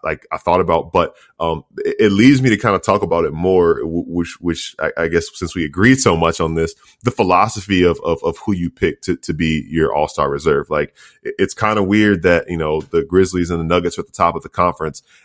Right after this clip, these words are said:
and we aren't even really thinking about them having a second all-star, whereas the Lakers, we talked about, um, earlier, just being a few games away from being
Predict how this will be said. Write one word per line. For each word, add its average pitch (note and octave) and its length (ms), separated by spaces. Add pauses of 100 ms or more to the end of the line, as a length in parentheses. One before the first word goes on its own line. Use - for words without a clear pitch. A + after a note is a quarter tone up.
(120)
and E2 400
we E2+ 100
aren't G2 220
even F#2 160
really F#2 160
thinking A2+ 240
about D#2+ 240
them E2 80
having F2 320
a E2 40
second D2+ 360
all-star, D#2 360
whereas D#2+ 420
the D#2+ 80
Lakers, F2+ 300
we E2 100
talked F2 260
about, D#2 300 (260)
um, D#2 340
earlier, F2 460
just D#2+ 200
being F#2 180
a - 40
few G2+ 140
games F#2 240
away F#2 160
from F2 140
being E2 320